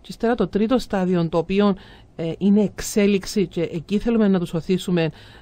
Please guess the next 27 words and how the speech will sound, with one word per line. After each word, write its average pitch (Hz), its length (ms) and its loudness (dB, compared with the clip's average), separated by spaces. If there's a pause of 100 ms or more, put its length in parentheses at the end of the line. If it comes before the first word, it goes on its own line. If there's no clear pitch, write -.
να 170 220 -2
φτάσουν, 185 440 -2
είναι 240 240 4 (320)
το 175 120 -2
interdependent, 175 960 0 (140)
η 180 140 -2
αλληλοεξάρτηση. 160 1400 -2 (360)
Δηλαδή, 175 300 0
κανένας 185 460 2
του, 156 220 -4 (120)
κανένας 180 480 0
μας 165 180 0
δεν 175 160 0
μπορεί 160 220 -2
να 175 100 0
σταθεί 165 300 -6
μόνος 160 320 -2
του 180 80 -6
στη 180 180 -4
ζωή 196 340 0 (400)
και - 120 -8
τούτη 208 200 0
είναι 262 120 6
η 320 40 8
ουσία 233 300 2
της 226 180 -4
οικογένειας, 190 760 4